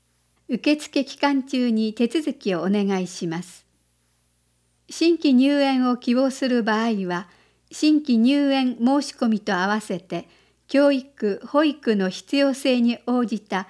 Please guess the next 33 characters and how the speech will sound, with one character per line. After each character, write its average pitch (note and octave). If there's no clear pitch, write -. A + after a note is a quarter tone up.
支 -
給 D#4
認 D#4+
定 F#3+
を F#3
受 F3+
け A#3
る A3
必 -
要 A3+
が G3
あ F#3+
り F3
ま E3+
す。 -
こ B3+
の C#4
支 -
給 D#4
認 D#4+
定 A3
に G3
よ G3+
っ -
て -
利 A3
用 B3+
で A#3+
き B3
る A3+
施 -
設 A#3+
や E3+